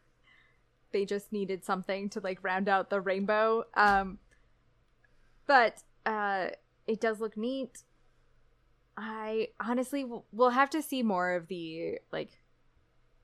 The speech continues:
you know, we're talking about the treasures in order to figure out, like, is it, like, how great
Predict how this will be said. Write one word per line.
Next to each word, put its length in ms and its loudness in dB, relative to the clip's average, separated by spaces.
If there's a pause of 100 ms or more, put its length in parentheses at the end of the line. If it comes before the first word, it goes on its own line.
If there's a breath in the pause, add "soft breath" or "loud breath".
you 80 -2
know, 80 0
we're 100 0
talking 220 -6
about 280 -4 (120)
the 80 -6
treasures 720 -6
in 120 -6
order 220 -4
to 120 -16
figure 220 -4
out, 120 0
like, 180 -10 (100)
is 280 0
it, 280 0
like, 140 -4
how 140 -4
great 360 -2